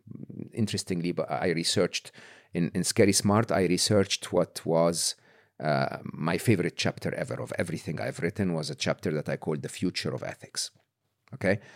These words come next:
And, you know, you have to start imagining if those machines are sentient, that your law needs to change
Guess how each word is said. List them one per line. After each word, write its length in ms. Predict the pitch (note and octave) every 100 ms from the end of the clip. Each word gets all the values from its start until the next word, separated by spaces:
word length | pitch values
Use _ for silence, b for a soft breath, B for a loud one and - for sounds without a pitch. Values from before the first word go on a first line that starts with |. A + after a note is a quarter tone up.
| B B
And, 300 | F2+ F2+ -
you 100 | G2+
know, 140 | F#2 E2+
you 100 | F2
have 280 | - A2+ -
to 80 | -
start 320 | - G#2 -
imagining 560 | F2 F2+ F#2+ C2 B1 -
if 140 | C#2+
those 200 | D#2+ D#2+
machines 420 | D#2+ - D#2+ D2+
are 120 | A#1
sentient, 720 | B1 - F2 F2 - - - - b b b _
that 200 | D2 -
your 140 | E2
law 380 | C2+ F2 F#2+ F#2
needs 260 | E2 E2 -
to 120 | -
change 540 | - F#2 - - -